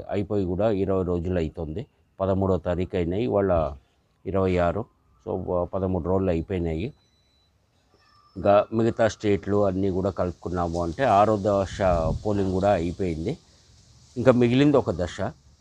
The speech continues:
ఆ తర్వాత వచ్చే మంగళవారం రోజు, అంటే వచ్చే ఆదివారం కాకుండా వచ్చే మంగళవారం రోజు, నాలుగు జూన్ రోజు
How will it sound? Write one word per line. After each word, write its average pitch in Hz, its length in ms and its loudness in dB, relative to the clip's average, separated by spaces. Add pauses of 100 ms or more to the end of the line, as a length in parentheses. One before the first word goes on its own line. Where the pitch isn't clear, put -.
ఆ 113 80 2
తర్వాత 110 380 0
వచ్చే 120 380 0
మంగళవారం 104 680 2
రోజు, 71 300 -10 (280)
అంటే 95 140 -4
వచ్చే 101 360 -2
ఆదివారం 95 560 2
కాకుండా 82 580 -6 (920)
వచ్చే 101 220 0
మంగళవారం 107 680 4
రోజు, 80 220 -6
నాలుగు 98 580 -2 (480)
జూన్ 110 340 0
రోజు 80 420 -6